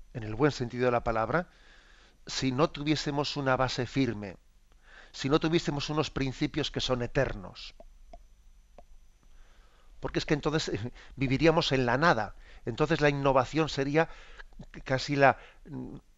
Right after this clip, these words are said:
bueno, sin casi, ¿no? La innovación sería pues el refugio de quien no cree en nada, de quien todo es relativo, de que todo va cambiando, en el fondo,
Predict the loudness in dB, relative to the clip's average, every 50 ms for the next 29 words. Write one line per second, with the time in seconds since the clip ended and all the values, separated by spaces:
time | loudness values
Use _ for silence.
0 | _ -6 -2 -2 -2 -2 -4 -6 -8 -8 -2 0 0 0 0 -2 -8 -10 -10 -12
1 | -10 -8 -8 -6 -4 -2 -4 -4 -2 -2 -2 -2 0 0 -2 0 2 4 4 4
2 | 2 -2 -10 -20 -20 -20 -20 -20 -20 -20 -20 _ -20 -20 -20 -20 -16 -12 -8 -2
3 | -2 0 0 0 -2 -2 0 0 0 0 2 0 0 0 0 0 -4 -12 -20 -20
4 | 0 0 0 0 2 0 0 0 2 2 2 2 2 4 4 4 4 4 2 2
5 | 4 4 4 4 4 2 0 0 -2 -2 2 0 2 4 4 2 2 2 4 4
6 | 4 4 2 0 0 2 4 2 2 2 2 0 0 0 2 4 4 4 4 4
7 | 2 -2 2 4 4 4 4 4 0 0 0 0 2 2 2 4 2 0 -2